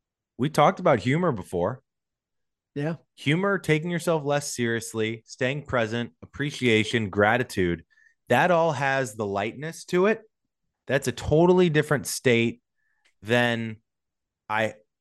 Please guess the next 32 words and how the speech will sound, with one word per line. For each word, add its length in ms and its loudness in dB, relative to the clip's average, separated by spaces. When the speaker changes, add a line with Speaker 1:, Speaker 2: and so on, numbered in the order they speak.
Speaker 1:
comparison. 920 0
I 60 -2
don't 140 4
wanna 140 2
mess 320 -4
up. 280 -4
I'm 60 -20
playing 320 -2
for 140 -4
a 40 0
lot 200 0
of 80 -2
money. 520 -8
Speaker 2:
Right. 220 -6
Speaker 1:
People 260 0
are 100 6
watching 540 4
me, 320 -4
right? 260 -2
That's 360 0
all 640 -2
focusing 320 -4
on 100 0
others 560 0
and 160 -6
what 220 0
things 280 -6
mean 640 -4
when 280 0
the 80 0
light 400 -2
stuff 540 0